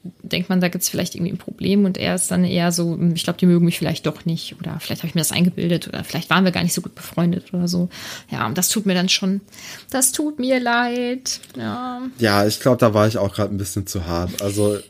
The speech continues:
Speaker 1: <laughs>
Speaker 2: ähm, ja, es ist natürlich beschissen, ne?
Speaker 1: Mhm.
Speaker 2: Und, ähm, ja, als, als kleine Entspannung,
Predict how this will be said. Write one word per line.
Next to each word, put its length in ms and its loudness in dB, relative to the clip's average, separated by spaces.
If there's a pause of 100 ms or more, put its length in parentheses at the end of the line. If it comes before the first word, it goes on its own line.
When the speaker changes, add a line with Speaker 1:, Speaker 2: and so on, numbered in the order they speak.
(220)
Speaker 1:
<laughs> 320 -16
Speaker 2:
ähm, 460 0 (160)
ja, 260 2
es 120 -2
ist 180 -2
natürlich 440 4 (140)
beschissen, 540 -4 (160)
ne? 260 4 (240)
Speaker 1:
Mhm. 260 -10 (140)
Speaker 2:
Und, 420 4
ähm, 420 2 (180)
ja, 240 2
als, 320 -2 (160)
als 240 -4
kleine 300 2
Entspannung, 680 0